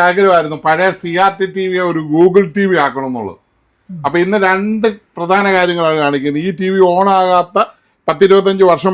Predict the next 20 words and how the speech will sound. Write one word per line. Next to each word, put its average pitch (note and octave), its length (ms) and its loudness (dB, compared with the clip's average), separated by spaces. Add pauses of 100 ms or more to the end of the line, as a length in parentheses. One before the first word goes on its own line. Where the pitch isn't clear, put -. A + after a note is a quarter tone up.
പഴക്കമുള്ള F3 440 2 (380)
ഒരു E3+ 100 0 (100)
ടി E3+ 140 -4
വി E3+ 120 -2
ആയിരുന്നു. A2+ 220 -4 (380)
ഈ F3 40 -4 (100)
ചേട്ടൻ F#3+ 240 0 (100)
ഇത് G3 140 2
കൊണ്ടുവന്ന F#3+ 320 0
എന്താണെന്ന് F3 260 -2
വെച്ചാൽ E3 240 0
അഞ്ച് G#3 420 -6
എൽ F3 140 -4
ഇ - 60 0
ഡി F#3 140 -2
ടി F#3 120 -2
വി F#3 120 -2
പുള്ളി D3+ 220 -2
മേടിച്ചു, A#2+ 280 -4
അഞ്ച് D3 160 -4